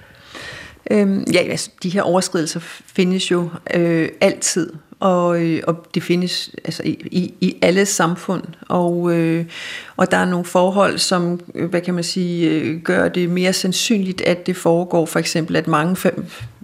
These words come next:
at mange mennesker bor sammen på lidt plads, øh, er desværre en faktor. Øh, det vil sige, det har også noget at gøre med fattigdom og, øh, livsforhold og den slags. Øhm, så jeg tror ikke, at det her, hvad kan man sige,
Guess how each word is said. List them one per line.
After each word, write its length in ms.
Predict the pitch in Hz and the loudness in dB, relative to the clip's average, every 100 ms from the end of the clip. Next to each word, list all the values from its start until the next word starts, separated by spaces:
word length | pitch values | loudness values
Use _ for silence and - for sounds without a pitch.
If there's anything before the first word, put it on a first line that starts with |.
| - | -4
at 160 | 180 180 | 0 2
mange 560 | 175 170 190 190 175 156 | 2 2 2 2 2 2
mennesker 400 | 180 175 - 180 | 0 0 -2 -2
bor 260 | 190 175 | 2 2
sammen 320 | 170 175 - 180 | 2 0 -2 -2
på 100 | 185 | -2
lidt 320 | 180 180 - | -2 -4 -4
plads, 560 | - 226 - - - - | 0 0 0 -4 -8 -2
øh, 460 | 202 190 185 170 - - - | 2 2 0 -2 -4 -8 -6
er 220 | 196 185 | 0 0
desværre 600 | 170 180 - 165 214 240 - | 0 -2 2 2 2 0 -2
en 100 | 196 | 0
faktor. 540 | 175 - - 208 202 | -2 -2 -2 -2 0
Øh, 120 | 185 175 | -2 -2
det 100 | 185 | -4
vil 100 | 185 | -4
sige, 180 | 185 190 | -2 -2
det 100 | 190 | -2
har 100 | 180 | -2
også 160 | 180 180 | -2 -2
noget 100 | 190 | -2
at 40 | 185 | -2
gøre 200 | 180 185 | -2 0
med 460 | 180 175 - - 170 - - - | 0 -2 -2 -4 -6 -12 -16 -12
fattigdom 440 | - 185 220 208 - - - | -4 0 2 0 -2 -8 -2
og, 500 | 185 190 185 - - | 2 4 2 2 2
øh, 320 | 185 180 175 170 | 0 0 -4 -4
livsforhold 720 | 180 202 - 202 190 196 - - | 0 0 2 2 2 2 0 -2
og 100 | 190 | -2
den 140 | - | -4
slags. 380 | - 185 185 - - - - - - - | -2 -2 -2 -8 -14 -12 -12 -12 -14 0
Øhm, 520 | - 196 185 180 175 - - | 4 6 6 2 0 -4 -8
så 200 | - 208 | 2 4
jeg 160 | 190 190 | 4 2
tror 200 | - 196 | 2 4
ikke, 340 | 220 247 - | 6 6 4
at 160 | 185 214 | 2 0
det 120 | 202 | 2
her, 320 | 220 - - | 2 0 -2
hvad 120 | 180 | -4
kan 140 | 180 190 | -2 -4
man 120 | 180 | -4
sige, 340 | - 196 180 | -4 -4 -4